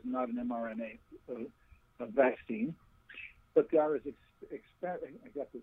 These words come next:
phrase here, um, it, it, they, they, they're experimental, uh, pathogenic primers. And what happens is they, they trigger the defense mechanism in the R N A and the D N A,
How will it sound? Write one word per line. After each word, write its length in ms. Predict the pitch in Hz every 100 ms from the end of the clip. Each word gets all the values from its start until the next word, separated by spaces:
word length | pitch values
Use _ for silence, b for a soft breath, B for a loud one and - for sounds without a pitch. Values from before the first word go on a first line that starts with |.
| -
phrase 200 | - 131 120
here, 200 | 127 117 - _ _ _ _
um, 260 | 139 131 131 - _ _ _ _ _ - -
it, 100 | 165 -
it, 120 | - - 147
they, 140 | - 151 139
they, 120 | 143 - - 139
they're 140 | 147
experimental, 680 | 131 - - 185 175 165 165 - -
uh, 120 | 135 127 - -
pathogenic 540 | 156 156 - 139 143
primers. 520 | - - 127 113 101 - - - - - _ _ _ _ - - - - - _ -
And 100 | 135
what 120 | 139
happens 340 | 165 170 165 131
is 140 | 123
they, 180 | 127 127 - 123 -
they 140 | 139
trigger 480 | 123 - 180 180 165 - b b b _ _ _
the 80 | 139
defense 360 | 117 - 165 160
mechanism 540 | 160 143 139 135 120 127
in 120 | 117
the 80 | 117
R 140 | 120
N 100 | 139
A 100 | 139
and 60 | 127
the 100 | 123
D 140 | 233 120
N 80 | 110
A, 200 | 220